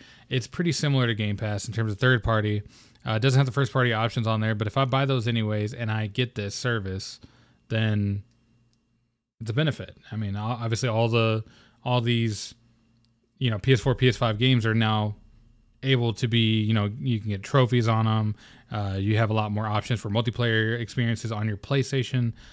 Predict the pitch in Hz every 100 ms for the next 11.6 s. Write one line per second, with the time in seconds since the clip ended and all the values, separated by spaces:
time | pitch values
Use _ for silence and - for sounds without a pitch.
0 | - - 117 113 107 104 147 143 131 151
1 | - - _ - 170 - 139 143 123 120
2 | 120 117 107 - 127 131 - 123 117 135
3 | 131 123 107 - - _ _ - 127 113
4 | - 123 110 - 120 110 104 113 127 113
5 | 131 113 110 123 107 104 101 - 110 110
6 | 113 104 113 110 107 113 104 - 113 107
7 | 107 107 92 - _ _ _ _ 117 95
8 | 95 107 104 131 143 135 123 113 160 143
9 | - 143 - 117 131 151 143 123 120 117
10 | 107 _ - 147 127 131 127 110 110 110
11 | - - 127 113 98